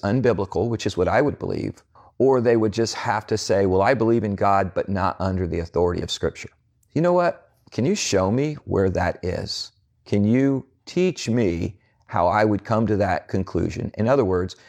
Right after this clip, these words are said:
if I were alone on a desert island for ten years and all I had was a Bible, and I came off that island, what conclusion would I have arrived at on that issue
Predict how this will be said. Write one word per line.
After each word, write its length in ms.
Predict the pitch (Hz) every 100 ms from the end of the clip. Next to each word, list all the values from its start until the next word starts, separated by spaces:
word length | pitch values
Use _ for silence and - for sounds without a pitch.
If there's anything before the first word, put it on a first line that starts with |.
| - 107
if 100 | 117
I 100 | 147
were 120 | 131
alone 300 | 107 117 117
on 80 | 98
a 60 | 90
desert 360 | 107 110 107
island 340 | 95 92 95 -
for 80 | -
ten 240 | 107 101
years 240 | 95 95
and 100 | 90
all 160 | 85 104
I 80 | 104
had 320 | 90 92 85
was 220 | 82 90
a 40 | 104
Bible, 480 | 90 85 87 90 - - - -
and 120 | 101
I 60 |
came 300 | 92 147 160 -
off 360 | 113 143 131 -
that 220 | 110 -
island, 520 | - 98 95 95 92 92 _ -
what 220 | 131 -
conclusion 720 | 180 127 - 113 101 101 87
would 180 | 98 92
I 160 | 92
have 160 | 95 90
arrived 420 | 87 92 98 87
at 160 | 85 -
on 180 | 90 90
that 160 | 87 -
issue 420 | 90 - 82 78